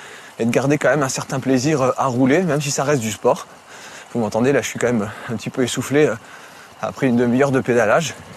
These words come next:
Donc c'est plaisant, et puis c'est aussi un petit clin d'œil aux mobilités douces. En effet, un vélo assistance électrique, ça peut être un partenaire idéal quand on a l'habitude de prendre le train, de changer sa mobilité, parfois pour faire des courses, aller rendre visite à, à de la famille ou tout simplement aller au travail.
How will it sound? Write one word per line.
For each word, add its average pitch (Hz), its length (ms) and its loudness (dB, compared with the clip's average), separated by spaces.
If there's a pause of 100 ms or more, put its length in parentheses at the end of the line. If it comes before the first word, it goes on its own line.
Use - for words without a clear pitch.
(220)
Donc 143 120 2
c'est 175 140 2
plaisant, 151 400 2
et 170 60 2
puis 151 160 -2
c'est 165 100 0
aussi 185 180 2
un 202 60 2
petit 185 140 2
clin 175 180 0
d'œil 180 120 4
aux 196 60 4
mobilités 156 400 4
douces. 165 300 2 (540)
En 131 100 0
effet, 135 180 2
un 165 60 4
vélo 147 220 6
assistance - 380 -2
électrique, 147 260 0
ça 147 100 0
peut 135 100 0
être - 140 -2
un 131 60 -4
partenaire 139 400 -2
idéal 143 300 4
quand 135 180 -2
on 131 100 0
a 117 60 4
l'habitude 120 320 0
de 131 80 4
prendre 139 220 0
le 120 80 4
train, 165 260 0 (640)
de 127 60 2
changer 156 260 2
sa 143 140 2
mobilité, 147 540 4 (200)
parfois 151 260 0
pour 143 140 -4
faire 143 160 -2
des 147 100 4
courses, - 400 -2 (460)
aller 120 180 2
rendre 135 180 2
visite 135 280 2
à, 110 140 6
à 131 160 2
de 135 80 2
la 135 120 4
famille 151 280 2
ou 165 100 2
tout 151 80 -6
simplement 151 380 0
aller 143 80 6
au 139 80 4
travail. 143 380 2